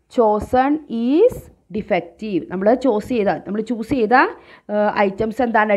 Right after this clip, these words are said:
ഡിഫക്റ്റീവ് ആണെന്ന് കിട്ടി. അതാണ് A എന്ന് പറഞ്ഞ ഇവന്റ്. അപ്പോൾ അത് മൂന്ന് നമ്മൾ സെലക്ട് ചെയ്തു. ഇനി നമുക്ക് probability of ഇ വൺ. Probability of ഇ വൺ എന്ന് പറയുമ്പോൾ items produced by machine A എത്ര പെർസെൻറ്റേജ് ആണ് തന്നിട്ടുണ്ട്? സിക്സ്റ്റി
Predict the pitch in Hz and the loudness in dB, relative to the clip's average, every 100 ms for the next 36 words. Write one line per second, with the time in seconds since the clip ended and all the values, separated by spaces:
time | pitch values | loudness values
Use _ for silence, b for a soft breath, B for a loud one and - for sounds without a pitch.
0 | 202 226 247 - 262 269 233 247 233 170 | 2 0 0 0 0 2 2 -2 -2 -2
1 | 190 214 220 320 - 220 208 226 208 247 | 2 4 4 2 4 2 2 0 0 2
2 | 226 151 - 220 262 269 262 277 240 240 | 0 0 -2 0 2 0 0 0 0 2
3 | 269 208 220 214 180 294 - - B B | 2 0 -2 -4 2 2 0 -10 B B
4 | B 285 254 302 311 285 240 226 226 226 | B 0 4 4 6 4 4 0 -6 0
5 | 254 262 - 240 233 220 214 143 - _ | 0 0 -2 -8 -6 -2 -2 -4 -10 _
6 | _ _ _ B B B B _ _ 233 | _ _ _ B B B B _ _ 2
7 | 233 233 247 285 277 294 262 254 277 285 | 4 4 0 0 0 0 0 0 0 2
8 | 262 240 294 294 - 262 277 269 277 285 | 2 2 0 -2 0 0 0 -2 0 2
9 | 285 269 277 277 262 247 214 202 254 269 | 0 0 -2 0 4 4 2 -2 0 0
10 | 240 262 269 269 285 269 277 254 262 262 | 0 0 2 2 2 0 0 2 2 2
11 | B B - 277 - 269 | B B -8 -8 -4 -2